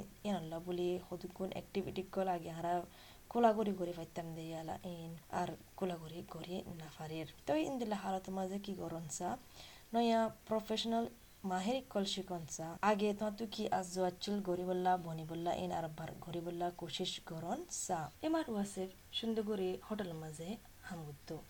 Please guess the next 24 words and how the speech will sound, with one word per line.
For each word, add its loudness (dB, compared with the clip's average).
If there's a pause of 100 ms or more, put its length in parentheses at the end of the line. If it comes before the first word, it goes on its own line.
(120)
হতে -2
ফান 2
হাম -2
গত্য, 0
যাতে -2
তিন -2
ফান 2 (260)
করোনা 0
ভাইরাস -2 (100)
ন, 4 (440)
এতে 0
তিন -2
ফান 2 (180)
গত্য। -2 (440)
অস্ট্রেলিয়ার 6
হোটেলর 2 (280)
রেট 4 (120)
তে 0 (160)
বেশি 2 (140)
পড়ে 0 (100)
গিয়ে 0
গই, 2 (180)
এসে 2 (120)
প্যাসিফিক -2